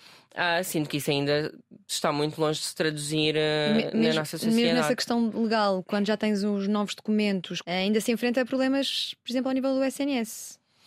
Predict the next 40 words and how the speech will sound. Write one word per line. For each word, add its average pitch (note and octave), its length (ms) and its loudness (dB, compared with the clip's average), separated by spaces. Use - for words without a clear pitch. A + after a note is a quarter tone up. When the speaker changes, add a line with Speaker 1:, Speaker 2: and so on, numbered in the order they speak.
Speaker 1:
Sim, D3 500 -2
claro. C#3+ 320 -2
Não, G3 120 0
sim, C#3 520 2
isso - 240 -4
são, D#3 460 0
são - 180 0
Speaker 2:
Há A#3 60 4
muito C4 180 4
trabalho C#4+ 260 2
ainda C#4+ 140 0
para C4 100 -2
fazer C4+ 140 0
a C#4 60 2
nível C#4+ 200 2
logístico. C4+ 680 0
Speaker 1:
Sim, G#3 380 -4
claro, D#3 300 -4
e C#3+ 100 -2
são, C#3+ 480 -2
são D3+ 260 0
as C#3+ 120 -2
lutas D3 260 -6
que - 80 -6
nós, D3 320 0
que - 140 -10
nós D3 100 -2
tentamos D3 340 -6
travar, C#3+ 420 -2
que D3 100 -8
nós D#3 120 -2
tentamos D3 480 -2
travar C#3+ 320 0
na, C#3+ 340 0
na D3 200 0
Anémona. F3 500 0
Há, D3 340 2
para F#3+ 260 2
além E3 420 2
de, D#3 100 -2